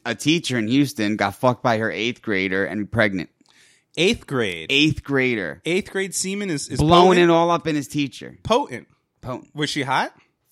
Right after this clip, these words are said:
Speaker 1: Fucking hot.
Speaker 2: Those teachers are always hot.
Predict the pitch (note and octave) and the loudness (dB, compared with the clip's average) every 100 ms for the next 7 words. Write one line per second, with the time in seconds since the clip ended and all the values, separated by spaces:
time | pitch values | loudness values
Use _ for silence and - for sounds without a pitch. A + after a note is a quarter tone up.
0 | - F3+ - E3 C3+ D3 B2 _ _ _ | 0 0 2 -2 0 0 -2 _ _ _
1 | C#3 D3 F#3+ - A#3 - C3 C#3 - _ | 2 4 2 -2 -4 -2 -4 -4 -10 _
2 | _ - C3+ C#3 - B2+ C3+ C3+ C#3 C#3 | _ -2 2 2 4 4 6 4 0 -2
3 | - A2 F2 | -2 -4 -4